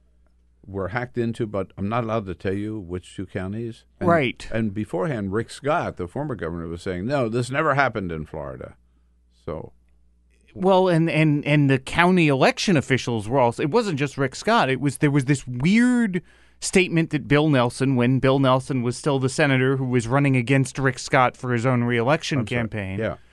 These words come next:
Speaker 2: who had said that something had happened and issued some sort of vague warning. Marco Rubio issued a similarly vague warning.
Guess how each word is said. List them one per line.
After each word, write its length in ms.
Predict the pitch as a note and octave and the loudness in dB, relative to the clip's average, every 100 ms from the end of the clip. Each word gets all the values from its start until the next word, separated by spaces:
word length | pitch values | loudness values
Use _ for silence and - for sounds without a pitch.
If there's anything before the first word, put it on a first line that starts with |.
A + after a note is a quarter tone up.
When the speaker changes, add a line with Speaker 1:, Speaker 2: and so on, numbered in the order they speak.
| _ _ _ | _ _ _
Speaker 2:
who 180 | E3 E3 | 2 2
had 180 | D#3+ C#3 | 2 -2
said 440 | - F3+ E3 D3+ | 0 2 2 0
that 140 | C#3+ | -6
something 800 | - - - F3+ F#3 - F#3+ D#3+ | -6 -6 0 0 0 -2 -2 0
had 200 | D3 C#3+ | 0 -2
happened 540 | B2 D3 C3 C3 C3 C3+ | 0 0 2 2 2 2
and 200 | - C3 | 2 2
issued 360 | D3 D#3+ C3 | 0 -2 -2
some 220 | - D#3 | 0 0
sort 220 | C#3+ D#3 C3 | 2 0 0
of 80 | A2 | -2
vague 420 | G#2+ B2+ C3+ A#2+ | 2 2 2 0
warning. 680 | A2 A#2 B2 G#2 F#2+ B2+ C#3 _ _ _ _ | -2 2 2 2 -2 -4 -6 _ _ _ _
Marco 400 | C#3 E3+ D#3+ F3 | 4 4 2 2
Rubio 880 | B2+ C#3 G3 G3 D#3 C3+ D3 G3+ - _ _ | 2 2 4 6 6 6 4 2 -4 _ _
issued 380 | - C#3 D#3+ C#3 | -2 0 2 2
a 100 | B2+ | 2
similarly 880 | - - G3 G3 F#3 E3+ D3 C#3 A#2+ | 0 0 2 2 2 2 2 2 2
vague 420 | G#2+ A#2+ A2 G#2 | 4 4 4 0
warning. 600 | G2+ G#2 F#2 F2 F#2+ C3 | -6 -6 -6 -10 -10 -12